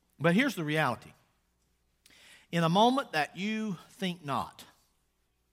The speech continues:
when you're the least, uh, prepared for it, nobody knows the day or the hour, Jesus is coming again. Most of the times we read about it in the Word of God,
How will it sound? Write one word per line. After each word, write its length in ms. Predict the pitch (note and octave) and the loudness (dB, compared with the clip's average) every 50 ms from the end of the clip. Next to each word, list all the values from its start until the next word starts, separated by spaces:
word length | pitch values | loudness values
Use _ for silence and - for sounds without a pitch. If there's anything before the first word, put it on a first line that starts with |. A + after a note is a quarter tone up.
| _ _ _ _ _ _ _ _ _ _ _ _ _ _ _ - - - - - - - - - | _ _ _ _ _ _ _ _ _ _ _ _ _ _ _ -20 -20 -20 -20 -20 -20 -20 -20 -8
when 220 | - E3 F#3+ F#3 F#3 | -4 0 2 2 4
you're 240 | G3+ A#3+ C4 C4+ | 4 4 2 2
the 120 | C4 A#3 G3+ | 4 2 4
least, 460 | F#3+ G#3 A3 A#3 - - - - - - - | 4 4 2 2 0 -2 -4 -6 -8 -6 -4
uh, 80 | D3+ | -4
prepared 500 | C#3+ - - E3+ - - G3+ G3 E3+ C#3 | -4 -2 -4 -2 2 2 4 4 2 0
for 220 | - - D#3+ C#3+ D3 | 0 0 0 0 0
it, 80 | C#3+ | 2
nobody 340 | E3+ F#3+ G3 E3+ F3+ F3 F3 | 2 4 4 6 4 4 4
knows 240 | F3 F3+ F3+ E3+ D3+ | 2 0 0 0 -2
the 80 | E3+ | -4
day 260 | E3+ D#3 F3 F3 F3 F3+ | -2 0 0 0 2 0
or 60 | F#3+ | -2
the 180 | F3+ G#3+ G3+ | -2 -2 -4
hour, 460 | G3 F#3 E3+ C#3 A#2+ A2+ A2+ A#2 B2+ B2+ _ _ _ _ _ _ _ _ _ _ _ _ - | -2 -4 -4 -6 -6 -8 -10 -12 -14 -14 _ _ _ _ _ _ _ _ _ _ _ _ -14
Jesus 720 | A#2 B2 F3 A#3+ C#4 B3 F#3 - - A#2 B2 C#3 - - - | -4 0 2 4 4 4 2 0 -2 -8 -10 -10 -10 -12 -10
is 220 | - C#3+ B2+ G#2+ - | -8 -8 -8 -8 -8
coming 600 | - - D3+ C#3+ C3 B2+ B2 A#2+ A2+ A2+ A#2 A2+ G#2+ - | -10 -6 -4 -4 -4 -2 -4 -4 -6 -8 -10 -12 -12 -12
again. 680 | A#2 A#2 A2 D#3+ F#3+ F#3+ D#3 G2 D#2+ D#2+ D2 C#2+ D2 C#2+ B1 - - - _ _ _ _ _ _ _ - - - - _ - | -12 -10 -10 -8 -8 -8 -10 -10 -12 -14 -18 -20 -20 -20 -20 -20 -20 -20 _ _ _ _ _ _ _ -20 -20 -20 -20 _ 0
Most 440 | E3 G3 A#3 C4+ D4+ C#4 - - | 4 6 8 8 6 6 4 -2
of 80 | A3+ F3+ | -2 -2
the 60 | E3 | -2
times 440 | D#3 - G3+ G#3+ G3+ G3 F3+ D#3+ D#3+ | -2 -2 0 2 4 2 2 2 0
we 100 | E3+ E3 | 0 0
read 220 | D#3 F#3 A3+ A3 | 2 2 0 0
about 240 | A3 F3+ F3+ F3 D#3+ | 2 2 2 2 2
it 40 | F3 | 0
in 80 | F3 E3 | -2 -2
the 60 | D#3 | -2
Word 180 | D3+ E3+ F3 D3+ | -2 -2 -2 -4
of 80 | C#3 | -4
God, 340 | - G3+ G#3 G#3 G3 F#3 D3 | -2 0 0 0 0 -2 -4